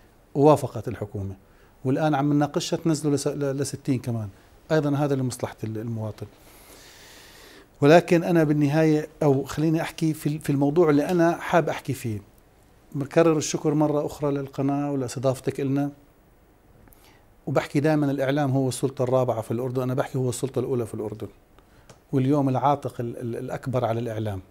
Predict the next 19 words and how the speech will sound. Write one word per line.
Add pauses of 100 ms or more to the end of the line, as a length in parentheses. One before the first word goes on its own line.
(840)
الإعلام (180)
الحر (640)
النزيه (560)
اللي (120)
حريته
السماء،
بس
بعرف
إنه
ل-، (480)
ل-،
للسماء
في
رب (1500)
عادل (360)
بحكم
العالم
كله.
طبعًا